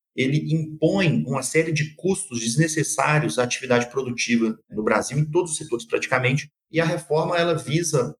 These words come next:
corrigir essas distorções do ponto de vista setorial e ela visa também melhorar, digamos assim, a distribuição entre as unidades federativas, ou seja,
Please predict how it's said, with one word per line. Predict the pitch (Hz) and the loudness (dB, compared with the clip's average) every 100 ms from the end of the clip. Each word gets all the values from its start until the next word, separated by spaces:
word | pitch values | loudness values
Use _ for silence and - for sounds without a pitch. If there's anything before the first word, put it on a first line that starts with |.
| _ | _
corrigir | - 156 147 120 - 175 240 | -2 0 2 -2 -2 0 2
essas | 240 151 | 2 0
distorções | 123 - 117 - - 151 233 226 | -4 -4 -6 -6 0 2 2 0
do | 151 | -2
ponto | 131 127 | -6 -8
de | - | -8
vista | 117 - 113 | -8 -6 -2
setorial | 123 113 113 151 214 233 226 _ _ - | 0 2 2 2 2 0 -4 _ _ -2
e | 170 | 2
ela | 160 175 | 4 2
visa | 156 127 156 156 156 | 2 0 0 0 0
também | 165 175 156 175 214 - - | 0 2 2 2 -2 -8 -2
melhorar, | 160 190 160 139 175 | 0 2 2 2 2
digamos | 156 151 151 | 0 2 2
assim, | 160 | 0
a | |
distribuição | 156 160 151 151 - 151 170 156 - | -2 -2 -2 -2 -2 0 0 0 -2
entre | 190 202 156 | 0 0 -2
as | 151 | 0
unidades | 147 135 131 | 2 0 -2
federativas, | 139 135 120 117 127 117 110 - | -2 0 0 0 -2 -2 -2 -10
ou | |
seja, | - - | -12 -12